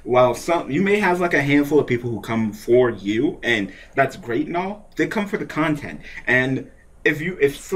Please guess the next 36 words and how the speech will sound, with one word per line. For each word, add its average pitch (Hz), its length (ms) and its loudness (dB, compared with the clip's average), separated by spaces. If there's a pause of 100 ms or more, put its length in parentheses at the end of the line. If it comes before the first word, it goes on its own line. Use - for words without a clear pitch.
(120)
if, 123 220 -4
for 160 160 2
example, 143 400 0
if 92 140 -8
Asian 175 220 -2
Knight 180 180 -4
or 123 40 -8
Slayer 131 340 -2
or 110 80 0
whatever 127 260 0
he 143 80 0
wants 139 180 -4
to 147 60 -6
call 131 180 -2
himself 98 380 -6 (200)
would 104 200 0
shut - 260 2
down 170 140 2
his 156 120 -6
channel 104 360 -6
and 117 140 -8
create 147 280 2
a 104 140 0
whole 190 300 6
new 190 220 -4
different 156 380 -2
channel, - 300 -8
right? - 200 -6
Just - 160 -18
delete 160 180 0
that 165 120 0
channel, 135 200 -4
create 135 180 2
a - 20 -4
new 147 200 -4
channel, 151 260 -6